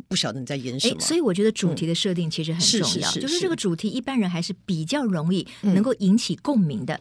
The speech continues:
Speaker 1: 对。
Speaker 2: 他就看了以后呢，哎，他可能可以触发他很多不同的想法。
Speaker 1: 对，对，
Speaker 2: 那他的
Speaker 1: 对。
Speaker 2: 口碑可能会跟他的朋友说：“哎，我觉得那出戏不错，
Speaker 1: 嗯。
Speaker 2: 你或许可以去看一看。”
Speaker 1: 对。 对。
Speaker 2: 他可以提供你一些不同的思维，对不对？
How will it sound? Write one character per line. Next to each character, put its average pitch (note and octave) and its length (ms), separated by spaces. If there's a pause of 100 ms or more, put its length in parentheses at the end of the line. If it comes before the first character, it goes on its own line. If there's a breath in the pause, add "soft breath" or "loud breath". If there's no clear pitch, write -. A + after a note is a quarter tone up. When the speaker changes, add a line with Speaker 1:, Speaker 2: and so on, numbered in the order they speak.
Speaker 1:
对。 F3+ 200
Speaker 2:
他 E4+ 80
就 E4+ 120
看 F#4+ 260
了 B3+ 60
以 D#3+ 120
后 F#3 180
呢， E3 120
哎， A#3 80
他 D#4 140
可 G#3+ 120
能 F3 80
可 G#3 80
以 A3 60
触 - 240
发 A3+ 160
他 A3+ 120
很 G3+ 200
多 F#3 100
不 F#3+ 120
同 F3 120
的 D#3+ 80
想 D#3+ 340
法。 G3+ 200
Speaker 1:
对， F3 180
对， D#3 140
Speaker 2:
那 - 60
他 F#4+ 80
的 - 80
Speaker 1:
对。 - 40
Speaker 2:
口 E3+ 220
碑 A#3+ 160
可 A#3 100
能 F3+ 120
会 A#3 100
跟 A3 240
他 A3+ 140
的 F#3+ 80
朋 F3 240
友 E3 100
说 F#3+ 180
：“哎， D4+ 80 (300 loud breath)
我 G3+ 100
觉 - 80
得 G#3 60
那 F#3+ 100
出 D3+ 80
戏 A#3 140
不 G3+ 140
错， F#3+ 200
Speaker 1:
嗯。 F#3 60
Speaker 2:
你 F#3 60
或 D4+ 180
许 E3 160
可 G#3+ 100
以 F3 80
去 F3+ 140
看 F#3+ 260
一 D3 40
看。” E3 200 (160 loud breath)
Speaker 1:
对。 D#3 80
对。 - 20
Speaker 2:
他 C4 60
可 B3+ 100
以 A3 40
提 - 180
供 A3 180
你 F3+ 80
一 D3+ 40
些 F#3 140
不 F3+ 160
同 F3 160
的 D#3 80
思 E3 260
维， C3 240
对 F#3+ 100
不 F#3+ 60
对？ F#3 160